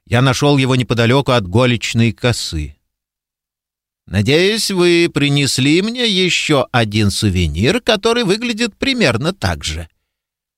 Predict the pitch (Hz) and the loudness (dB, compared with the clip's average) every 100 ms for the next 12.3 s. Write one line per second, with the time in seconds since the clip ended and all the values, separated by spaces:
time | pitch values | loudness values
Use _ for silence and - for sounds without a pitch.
0 | _ _ _ 117 160 220 269 240 - 190 | _ _ _ 2 2 2 0 0 0 0
1 | 151 151 139 196 233 196 139 113 131 165 | 2 2 2 0 -2 -2 -2 -2 0 0
2 | 165 104 82 95 104 _ _ _ _ _ | 0 0 0 -2 -4 _ _ _ _ _
3 | 110 123 135 175 208 233 185 165 156 143 | 0 2 2 2 2 2 2 2 0 0
4 | 135 - 120 104 127 117 190 247 151 123 | -4 0 -2 2 0 2 0 0 0 0
5 | 104 110 101 113 101 104 101 95 85 - | 2 0 2 -2 0 0 0 0 -2 -4
6 | - 82 80 _ _ _ _ _ _ _ | -6 -8 -12 _ _ _ _ _ _ _
7 | _ 214 196 180 160 151 151 147 143 147 | _ -8 0 2 4 4 4 4 4 0
8 | 139 _ _ _ 92 123 151 180 202 - | -2 _ _ _ -2 0 0 -2 -4 -2
9 | 254 185 104 101 113 120 - _ _ _ | 0 2 2 2 2 0 -4 _ _ _
10 | _ _ _ - 277 233 165 143 131 117 | _ _ _ -2 2 2 2 2 2 2
11 | 113 98 - 110 101 127 113 104 104 - | 0 -2 -2 0 2 2 4 4 2 0
12 | - 214 | 0 0